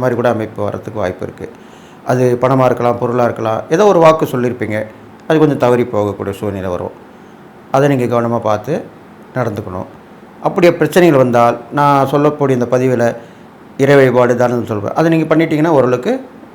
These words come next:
சரியாயிடும். அதுக்காக தான் முன்னாடி சொல்றேன், இது மாதிரி பண்ணிட்டு வரலாம்.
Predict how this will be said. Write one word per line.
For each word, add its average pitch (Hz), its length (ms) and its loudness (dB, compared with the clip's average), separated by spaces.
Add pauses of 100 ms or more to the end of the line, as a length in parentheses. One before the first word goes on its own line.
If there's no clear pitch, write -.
(240)
சரியாயிடும். 101 460 -4 (880)
அதுக்காக 156 280 6
தான் 160 160 2
முன்னாடி 113 260 -2
சொல்றேன், 98 260 -8 (840)
இது 139 140 2
மாதிரி 135 200 4
பண்ணிட்டு 110 260 -4
வரலாம். 98 260 -6